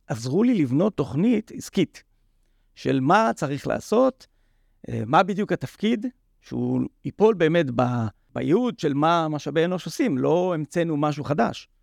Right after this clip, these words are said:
משאבי אנוש, חלק מהתפקיד שלהם זה לפתח, אה, אנשים ו-, ולגרום להתאמות יותר טובות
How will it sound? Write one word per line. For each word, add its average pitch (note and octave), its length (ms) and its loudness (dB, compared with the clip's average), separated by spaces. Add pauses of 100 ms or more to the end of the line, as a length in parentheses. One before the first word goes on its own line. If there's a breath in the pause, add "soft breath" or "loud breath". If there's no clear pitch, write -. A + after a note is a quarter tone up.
(180)
משאבי D3 340 -2
אנוש, G3+ 280 0
חלק E3 200 0
מהתפקיד E3+ 440 -6
שלהם A3 320 2
זה F3+ 180 0 (300)
לפתח, F#3+ 720 0
אה, C3 340 2
אנשים G3+ 500 -2 (480)
ו-, B2+ 220 0
ולגרום C3+ 540 0
להתאמות D#3+ 640 -2
יותר G3 260 -2
טובות A#3+ 460 0